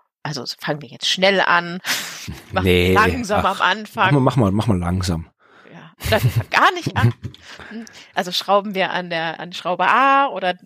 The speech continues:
Speaker 1: oder sind wir eher bei Schraube B unterwegs und auf gar keinen Fall drehen wir irgendwie Schraube C. Und das ergibt so unterschiedliche Emissionspfade. Wo kommt viel her, wo kommt wenig her und wo mildern wir ab und wo mildern wir vielleicht nicht ab?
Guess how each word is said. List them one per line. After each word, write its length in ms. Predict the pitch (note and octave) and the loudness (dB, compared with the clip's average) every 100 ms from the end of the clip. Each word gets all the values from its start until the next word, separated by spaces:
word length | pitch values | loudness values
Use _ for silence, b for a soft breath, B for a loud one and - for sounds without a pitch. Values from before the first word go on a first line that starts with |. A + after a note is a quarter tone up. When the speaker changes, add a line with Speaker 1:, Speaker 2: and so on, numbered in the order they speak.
| - E3+ | -14 -8
Speaker 1:
oder 200 | F3 F3 | -2 -2
sind 220 | F3+ F#3 | -2 -6
wir 80 | F#3 - | -6 -6
eher 360 | - E3 E3+ | -2 0 2
bei 180 | E3 D#3 | 0 -2
Schraube 320 | - D#3+ F3+ | -4 -6 -6
B 240 | F#3+ B3+ B3 | -4 -2 -2
unterwegs 760 | A3+ G#3 G3 G3+ G#3 G#3+ - | -2 -6 -4 -2 0 0 -6
und 260 | - E3 - | -12 -8 -6
auf 100 | E3+ | 0
gar 160 | G3+ B3+ | 2 2
keinen 340 | G#3+ G3+ G3 | -2 -2 -2
Fall 340 | - F#3+ G3 | 0 2 2
drehen 320 | F#3+ G3 F#3+ F3+ | 0 -6 -6 -6
wir 80 | |
irgendwie 280 | D#3+ F3 F3 | -6 -8 -8
Schraube 420 | - - D#3+ F3 | -10 -8 -10 -8
C. 460 | - - B3+ B3 B3+ B B B B _ _ | -8 -6 -4 -2 -4 B B B B _ _
Und 140 | G3 F#3+ | 0 2
das 160 | B3 | 2
ergibt 420 | - G3+ G#3+ - - | -2 -2 -2 -2 -4
so 140 | G3 | -2
unterschiedliche 1000 | C4+ - - - G3 - G3 - F#3+ - | 0 0 0 -6 -10 -6 -4 0 2 2
Emissionspfade. 1000 | F3+ F3 - F#4+ - - A3+ A#3 G#3+ G#3 | -2 -4 -4 -4 -4 2 4 4 2 -2
Wo 80 | E3 | -8
kommt 280 | - G3 - | -4 -4 -2
viel 240 | A3 G#3 | -2 0
her, 220 | G3 E3 | 0 -2
wo 60 | E3+ | -6
kommt 240 | - F#3 | -10 -2
wenig 320 | B3+ B3+ - | 0 0 0
her 300 | A3 G3 G3+ - | 4 4 4 0
und 320 | F3 E3+ - - D#3 | -6 -6 -10 -10 -4
wo 180 | D#3+ | -2
mildern 480 | E3+ E3 F3 D#3+ D#3 | 2 4 6 4 2
wir 160 | D3+ - | 0 0
ab 220 | D#3 - | -2 -6
und 220 | - D3 - | -14 -12 -8
wo 200 | B2 - - | -8 -10 -14
mildern 320 | C#3 A#2+ - | -12 -10 -10
wir 100 | A#2+ | -14
vielleicht 300 | - - - | -12 -14 -12
nicht 200 | - - | -12 -12
ab? 140 | - | -16